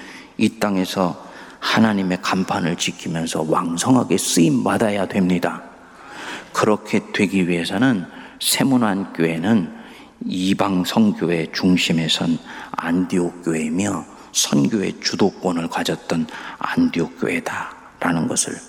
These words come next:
확고하게 머릿속에 박아놔야 됩니다.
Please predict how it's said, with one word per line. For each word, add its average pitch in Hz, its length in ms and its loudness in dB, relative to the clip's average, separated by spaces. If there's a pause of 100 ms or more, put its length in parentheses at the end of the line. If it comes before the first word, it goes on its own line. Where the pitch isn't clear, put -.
확고하게 - 800 -2 (560)
머릿속에 98 580 0
박아놔야 85 680 -4
됩니다. - 500 -8